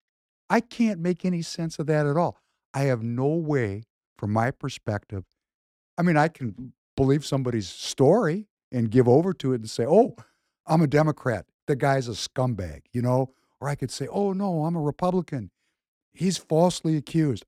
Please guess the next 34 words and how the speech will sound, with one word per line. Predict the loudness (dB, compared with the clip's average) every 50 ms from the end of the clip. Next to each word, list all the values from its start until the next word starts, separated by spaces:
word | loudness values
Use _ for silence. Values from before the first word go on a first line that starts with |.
| _ -12
I, | -12 -12 -10 -8
you | -8 -6
know, | -6 -6 -6 -6
there's | -6 -6 -6 -4
no | -4 -4 -2
way | 0 0 0 0 0 -2 -4 -6 -8 _ _ _ _ _ _ -10
that | -4 0
I'm | 0 0 0 0
gonna | -2 -4 -4
find | -4 -4 -4 -2 -2 -2 -4 -4
any | -2 -2 0 0 -2 -2 0
evidence | 0 0 0 0 -4 -6 -8 -12 -14 -16 -18 -20 _ _ _ _ _ -8
that | -4
I'm | 0 0 2 2
gonna | 2 0 0
be | 0 0 0
able | 0 0 -2 -4
to | -6 -4 -4 -4
read | -2 -2 -2 -2 -2 -4
that | -4 -4 -4
I | -2 -4
can | -4 -4 -6 -4
rely | -2 -2 0 0 0 0 0 0 -2
on | -2 -4 -6 -6 -8 -10 _ _ _ _ _ _ -8
that | -6 -4 -2
lets | -2 -4 -4 -4 -4
me | -4 -2 -2
understand | -2 -2 -2 -4 -6 -6 -4 -4 -2 -2 -2 -4 -6 -8 -12 _ _ _ _ _ _ _ _ _ _ _ -4
who | -2 0 0
this | 0 0 -2 -4 -6 -8
guy | -6 -4 -4 -2 -2
is. | -2 -4 -4 -4 -4
They've | -4 -4 -4 -6 _
taken | -10 -6 -6 -4 -4 -2 -4 -4